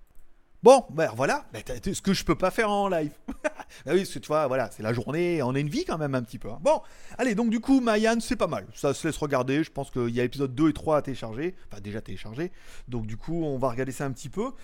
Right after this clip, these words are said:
Euh, qu'est-ce qu'il y a de pas mal ? Ah oui, il y avait Daredevil saison trois qui va commencer au mois d'octobre.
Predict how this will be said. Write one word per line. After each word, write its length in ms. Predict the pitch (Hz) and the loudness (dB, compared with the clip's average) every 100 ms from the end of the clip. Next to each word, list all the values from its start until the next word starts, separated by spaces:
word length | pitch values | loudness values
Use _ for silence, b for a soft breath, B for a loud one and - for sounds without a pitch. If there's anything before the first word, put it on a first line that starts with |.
| B B 147 | B B -2
Euh, 720 | 165 175 175 175 175 175 175 | 0 2 2 0 0 -2 -4
qu'est-ce 160 | 269 277 | -4 -4
qu'il 60 | |
y 0 | |
a 20 | |
de 40 | 277 | -2
pas 80 | 226 | -2
mal ? 140 | 185 | -2
Ah 60 | 247 | -2
oui, 60 | 403 | -2
il 60 | 349 | 0
y 20 | |
avait 160 | 208 151 | 0 2
Daredevil 420 | 208 233 233 233 | 2 2 2 0
saison 220 | 220 208 | 0 -2
trois 220 | 220 147 | -2 -2
qui 120 | - 135 | -2 -4
va 80 | |
commencer 300 | 127 143 139 | -4 -4 -2
au 60 | 165 | 0
mois 100 | 147 | 2
d'octobre. 400 | 127 - 117 | 0 -2 -4